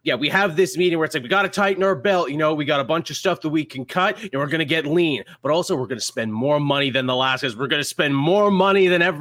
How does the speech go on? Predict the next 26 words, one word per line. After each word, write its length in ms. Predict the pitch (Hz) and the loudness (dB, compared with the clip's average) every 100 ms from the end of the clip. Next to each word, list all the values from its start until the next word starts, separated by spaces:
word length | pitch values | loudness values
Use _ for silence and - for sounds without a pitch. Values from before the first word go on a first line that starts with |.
| 170 | -6
before." 120 | 196 311 - | -4 -4 -2
Well, 120 | 403 | 0
how 120 | 453 | 2
the 100 | 466 370 | 2 2
hell 140 | 440 | 2
does 140 | 359 339 | 0 2
that 280 | 381 381 254 | 2 2 2
make 240 | 240 202 | 0 2
sense? 220 | 226 208 | -4 0
How 80 | 311 | -2
do 80 | 427 | -2
you 80 | 415 | -10
tighten 340 | - 311 254 | -2 -2 0
your 120 | 254 | -4
belt 320 | 247 302 294 247 | 0 2 2 2
and 240 | 294 311 | 0 0
say 200 | - 277 | 0 0
you're 160 | 233 202 | 2 0
gonna 240 | 202 190 | -2 -4
spend 320 | - 220 202 208 | -4 -2 0 0
more 240 | 208 233 | 0 0
at 60 | - | -2
the 140 | _ | _
same 260 | 285 269 269 | 0 2 2
time, 380 | 302 302 320 214 | 0 2 0 -2
David? 320 | 160 160 | -2 0